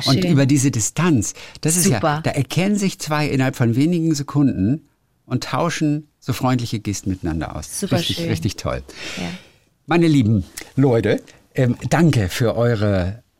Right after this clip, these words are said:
Speaker 1: tollen Nachrichten. Bitte schreibt weiter diese kleinen, tollen Geschichten, Begegnungen, Zitate, was auch immer euch erfreut hat oder beeindruckt hat im Alltag. Da freuen wir uns extrem drüber. Und zwar alle Lieblinge, denn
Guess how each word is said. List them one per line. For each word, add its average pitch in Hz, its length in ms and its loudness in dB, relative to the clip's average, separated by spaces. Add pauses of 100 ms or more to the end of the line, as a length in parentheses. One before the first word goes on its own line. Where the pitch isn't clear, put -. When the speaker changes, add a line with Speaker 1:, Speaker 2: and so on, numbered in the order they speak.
(340)
Speaker 1:
tollen 113 560 2 (320)
Nachrichten. 107 680 -2
Bitte 98 460 -2
schreibt - 480 -6
weiter 110 340 -2
diese 95 240 -2
kleinen, 98 420 -2 (340)
tollen 101 400 0
Geschichten, 101 680 -6 (540)
Begegnungen, 107 680 -2
Zitate, 98 520 -4
was 107 140 -2
auch 107 100 -2
immer 110 200 0
euch 98 180 -4
erfreut - 460 -4
hat 92 140 -6
oder 80 220 -6 (300)
beeindruckt - 440 -2
hat 92 140 -4
im 80 100 -6
Alltag. 95 420 -6 (320)
Da 101 100 -2
freuen 113 220 0
wir 104 60 2
uns 104 100 0
extrem 131 480 0
drüber. 95 260 0
Und 123 140 -2
zwar - 300 -6
alle 131 520 2
Lieblinge, 107 800 0 (420)
denn 143 380 2